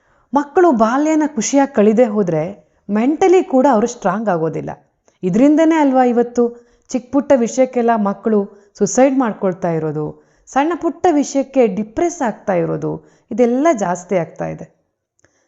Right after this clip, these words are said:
ಯಾರು ಏನೇ ಅಂದ್ರು, ಎಂಥದೇ ಸಂದರ್ಭ ಬಂದ್ರು ತಲೆ ಕೆಡ್ಸ್ಕೊಳ್ದೇನೆ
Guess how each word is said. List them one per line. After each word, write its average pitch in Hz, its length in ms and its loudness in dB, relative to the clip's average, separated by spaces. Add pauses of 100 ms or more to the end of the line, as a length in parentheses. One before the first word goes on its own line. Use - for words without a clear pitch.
(280)
ಯಾರು 220 400 0
ಏನೇ 220 460 6
ಅಂದ್ರು, 160 640 -6 (160)
ಎಂಥದೇ 262 520 0
ಸಂದರ್ಭ 285 540 0
ಬಂದ್ರು 254 680 -2 (240)
ತಲೆ 254 320 2
ಕೆಡ್ಸ್ಕೊಳ್ದೇನೆ 233 1080 0